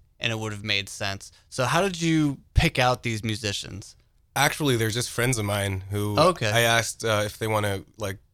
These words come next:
Speaker 2: go on tour with me on this weird, like, strange music adventure, and, uh,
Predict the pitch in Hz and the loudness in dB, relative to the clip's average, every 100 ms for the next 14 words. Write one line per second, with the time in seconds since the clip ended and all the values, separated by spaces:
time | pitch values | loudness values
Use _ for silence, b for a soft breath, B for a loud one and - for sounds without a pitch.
0 | - - 107 104 - 123 117 107 110 104 | -16 -4 -2 -2 -2 0 0 0 -2 -2
1 | 101 - 110 104 98 - - 101 - - | -2 -4 -4 -2 -4 -10 -6 -6 -8 -18
2 | - _ _ - - 110 107 101 107 117 | -20 _ _ -18 -8 -4 -2 -2 -2 -2
3 | 120 107 101 104 - 104 104 107 101 101 | -4 -4 -2 0 -2 -4 -2 -2 -2 0
4 | 98 | 0